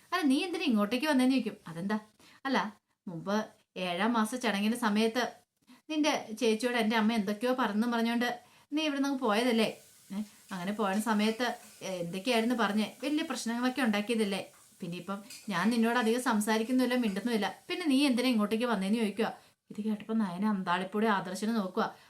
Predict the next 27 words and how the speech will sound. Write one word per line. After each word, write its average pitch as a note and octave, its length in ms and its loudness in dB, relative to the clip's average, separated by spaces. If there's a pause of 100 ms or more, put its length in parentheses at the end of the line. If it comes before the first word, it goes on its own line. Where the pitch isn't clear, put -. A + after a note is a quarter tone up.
"ആദർശേട്ടൻ F#4 460 2
എന്തൊക്കെയാ B3+ 420 2
പറയണെന്ന്?" A3 420 4
ചോദിക്കുക. A3 300 4 (800)
"ആദർശേട്ടാ, F#3 460 -4 (320)
എന്തെങ്കിലും D4 440 2
മനസ്സിലുണ്ടെങ്കിൽ B3 520 2
എന്നോട് A3+ 300 4
തുറന്നു A3 280 2
പറ. G#3+ 120 2 (420)
ആദർശേട്ടൻ E3+ 480 -2
ഒരു G#3 140 0
മിണ്ടാതിരിക്കേണ്ട G#3+ 720 0
കാര്യം G#3+ 360 0
എന്താ? G#3 220 4 (200)
അതിനൊരു D#4+ 280 2
പ്ര-, C4 240 -4 (120)
പ്രത്യേക G3 380 -4
കാര്യം B3 420 0
കാണു-, B3 360 0 (280)
കാണു-, B3 460 0
കാണുമല്ലോ. A#3 420 2 (520)
ഏത് E4+ 220 2
സാഹചര്യം C#4+ 520 2
കൊണ്ടാണ് B3+ 600 2
ആദർശേട്ടൻ A3+ 480 0
എന്നോട്, A3+ 280 2